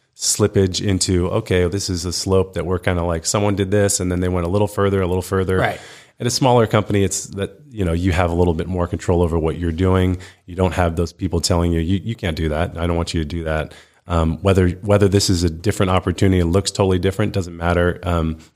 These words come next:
Speaker 1: you can kinda make your own decision on whether there's a fit here for what you wanna do.
Speaker 2: Right. And so, you know, at, where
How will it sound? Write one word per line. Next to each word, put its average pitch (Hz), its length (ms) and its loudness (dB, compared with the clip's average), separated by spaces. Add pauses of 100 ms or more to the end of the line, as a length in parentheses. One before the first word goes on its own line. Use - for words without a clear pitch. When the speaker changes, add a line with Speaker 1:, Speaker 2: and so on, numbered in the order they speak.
(100)
Speaker 1:
you 95 120 -14
can 87 180 -4
kinda 87 180 0
make 85 240 2
your 82 180 0
own 80 80 0
decision 80 460 0
on 80 200 -2
whether 82 240 0
there's 80 260 -2 (600)
a 101 80 -6
fit - 460 -2
here 87 280 -2
for - 140 -4
what 78 140 -2
you 85 80 -6
wanna 78 140 -6
do. 76 380 -8 (320)
Speaker 2:
Right. 123 420 0
And 156 160 -2
so, 156 480 2
you 165 160 -6
know, 143 220 -4
at, 165 400 -6
where 151 640 0